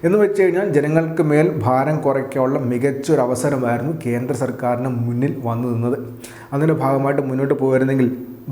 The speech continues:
ദേശീയ തലത്തിലും സംസ്ഥാന തലത്തിലും എന്തായാലും എണ്ണയുടെ വില കുറയ്ക്കാൻ പറ്റുമായിരുന്നു. എണ്ണയുടെ വില കുറച്ച് കഴിഞ്ഞാൽ ഒരുപാട് ഒരുപാട് മാറ്റം വരും. ഇൻഫ്ലേഷൻ അതടക്കം ഒരുപാട് മാറ്റം വരും. ജനങ്ങൾക്ക് കൂടുതൽ സഹായകമാണ് ഇപ്പോഴത്തെ ഒരു പ്രത്യേക സാഹചര്യത്തിൽ എണ്ണ വില കുറയ്ക്കുന്നത് ജനങ്ങൾക്ക് ഒരുപാട്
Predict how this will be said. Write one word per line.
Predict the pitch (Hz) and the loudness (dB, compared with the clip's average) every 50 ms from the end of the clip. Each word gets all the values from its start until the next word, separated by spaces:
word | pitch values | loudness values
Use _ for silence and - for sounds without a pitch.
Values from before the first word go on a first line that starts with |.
| 143 | 2
ദേശീയ | 156 180 180 - 214 185 | 4 4 4 4 2 2
തലത്തിലും | 160 - - - 269 - - - - | 2 2 2 0 0 0 0 -2 0
സംസ്ഥാന | 156 156 160 160 190 185 175 160 | 0 2 2 2 2 2 2 2
തലത്തിലും | 139 135 120 113 - 139 147 | 2 0 0 0 0 0 0
എന്തായാലും | 156 143 139 127 135 - - 139 123 | 2 2 4 4 2 2 0 -2 -4
എണ്ണയുടെ | 131 135 147 143 131 123 | -2 -2 0 0 0 0
വില | 123 131 123 127 | 0 0 0 -2
കുറയ്ക്കാൻ | 120 120 117 120 127 123 117 | -2 -2 -2 0 0 0 0
പറ്റുമായിരുന്നു. | 117 113 123 120 120 120 123 156 160 165 - - - - - - - 151 | 0 -2 -2 -2 0 0 0 -2 -2 -4 -6 -10 -14 -16 -10 -4 -2 0
എണ്ണയുടെ | 151 165 170 170 160 | 0 2 2 2 2
വില | 156 160 147 147 | 2 2 2 2
കുറച്ച് | 143 139 143 - 156 143 | 2 0 2 2 2 2
കഴിഞ്ഞാൽ | 135 139 131 113 - - 131 | 2 2 0 -2 0 0 2
ഒരുപാട് | 147 156 160 165 156 151 143 | 4 4 4 4 4 2 2
ഒരുപാട് | 135 131 135 127 127 120 120 | 0 0 0 0 0 -2 -2
മാറ്റം | 127 127 120 117 | -2 -2 -4 -4
വരും. | 117 117 - - 131 131 | -4 -6 -6 -6 -4 -4
ഇൻഫ്ലേഷൻ | 127 - 135 139 135 131 - 135 127 | -4 -2 0 0 0 0 -2 -2 -2
അതടക്കം | - 131 117 117 - 131 117 - - - - - - - - - - - - - - 127 127 | -2 -2 -2 -2 -2 -4 -4 -6 -8 -14 -16 -18 -20 -20 -20 -20 -20 -20 -20 -10 -2 0 2
ഒരുപാട് | 143 156 160 160 165 165 147 139 | 4 4 4 4 2 2 0 0
മാറ്റം | 131 123 123 131 120 120 | -2 -2 0 -2 -2 0
വരും. | 131 143 156 151 123 | 0 0 -2 0 0
ജനങ്ങൾക്ക് | 127 120 127 131 131 135 135 131 - | 0 0 0 0 -2 -2 -4 -4 -2
കൂടുതൽ | 127 123 123 139 151 147 - | -2 0 0 0 -2 -2 -2
സഹായകമാണ് | 127 113 123 127 135 135 135 127 123 123 127 151 156 139 | -2 0 2 2 2 2 2 2 0 0 0 0 0 -2
ഇപ്പോഴത്തെ | 113 - 143 131 127 - 135 131 | -2 0 0 -2 0 0 0 0
ഒരു | 135 131 | 0 0
പ്രത്യേക | - 120 117 - 131 139 139 - 139 | -2 -2 -2 0 2 2 2 2 2
സാഹചര്യത്തിൽ | 123 123 123 127 127 127 123 - - 147 135 | 0 0 0 0 0 0 0 0 0 0 -2
എണ്ണ | 127 131 131 | -2 0 0
വില | 135 135 131 131 | 0 0 0 0
കുറയ്ക്കുന്നത് | 127 123 127 120 131 131 139 127 117 120 - 127 | 0 0 0 0 0 0 0 0 0 -2 -4 -4
ജനങ്ങൾക്ക് | 127 131 135 135 135 127 160 160 143 131 | -2 -2 0 0 0 0 0 0 0 2
ഒരുപാട് | 131 135 139 143 139 139 - | 2 2 2 2 2 2 0